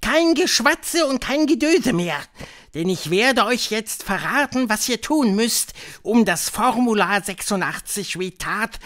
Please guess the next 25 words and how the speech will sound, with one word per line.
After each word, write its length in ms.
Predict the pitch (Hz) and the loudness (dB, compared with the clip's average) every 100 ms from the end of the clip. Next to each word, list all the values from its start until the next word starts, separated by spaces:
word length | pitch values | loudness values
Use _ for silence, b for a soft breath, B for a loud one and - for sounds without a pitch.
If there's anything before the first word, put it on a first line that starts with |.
| 156 - | -12 -4
Mäusemutarium 1300 | 175 226 220 214 208 202 - 208 208 208 208 208 | 0 0 2 2 2 -2 0 0 0 0 2 2
herzustellen." 1400 | 185 185 320 359 - 165 147 - - 151 131 123 123 120 - b b b b b b _ - | 2 0 -2 -4 -6 -6 -4 -6 -4 -6 -6 -8 -10 -12 -16 b b b b b b _ -8
Plötzlich 480 | 151 151 - 175 - | -4 -4 -4 -6 -6
fuhr 220 | - 165 | -2 -2
ein 180 | 131 139 | -2 -8
tiefer 340 | 170 156 147 | -8 -6 -6
Seufzer 640 | 131 139 131 - - 117 107 | -4 -4 -6 -12 -12 -10 -10
durch 200 | 113 - | -12 -12
das 200 | 104 - | -16 -14
Auditorium. 800 | 104 104 110 104 107 101 107 - b b b b - | -14 -12 -12 -10 -10 -8 -10 -10 b b b b -4
Ihm 200 | 147 139 | -4 -2
folgte 480 | 151 151 160 - | 0 0 0 -4
ein 180 | 135 135 - | -4 -4 0
ohrenbetäubendes 920 | 160 156 160 156 139 139 135 120 - | 2 2 0 -2 -2 -2 -4 -6 -4
Gellen 360 | 135 135 143 | 0 2 2
und 180 | 135 117 | 0 -2
Kreischen, 600 | - 127 131 135 165 151 B B B | -6 -4 -4 0 2 0 B B B
und 160 | 147 135 | -8 -6
ich 160 | - | -4
sah, 240 | - 156 196 | 0 2 0
dass 220 | 185 - | -2 -4
die 100 | 147 | -2
meisten 460 | 147 175 - 165 | 0 -2 -4 -6
Hexen 440 | 117 170 - 160 - - | -6 -6 -6 -8 -8 -4
aufsprangen 840 | 202 - - - 139 135 151 180 | -4 -4 -12 -10 -4 2 4 2